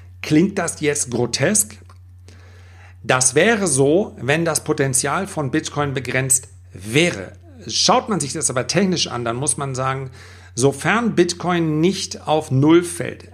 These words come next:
ganz genau gibt es sogar noch eine Marke knapp über tausend, da darf Bitcoin eigentlich nicht drunter fallen, ja, rund tausendzweihundert U-S-Dollar.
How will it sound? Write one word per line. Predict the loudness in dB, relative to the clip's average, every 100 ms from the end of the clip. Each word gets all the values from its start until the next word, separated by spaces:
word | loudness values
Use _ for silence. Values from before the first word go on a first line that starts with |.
| -2
ganz | 0 0
genau | 0 0 0
gibt | -2 -4
es | -2
sogar | -2 0
noch | 0 0
eine | -2
Marke | 0 0 0
knapp | -6 -4 -2 -2 -2
über | 0 0
tausend, | 0 0 0 0 0
da | 0
darf | 0 -4 0
Bitcoin | 2 2 0 -2
eigentlich | 0 0 -2 -4 -2
nicht | 2 2 2
drunter | 0 0 0 -2
fallen, | -2 0 0 -4 -4
ja, | -4
rund | 0 4 2 2
tausendzweihundert | -2 0 -2 -2 -2 -2
U-S-Dollar. | -2 0 0 0 -2 -4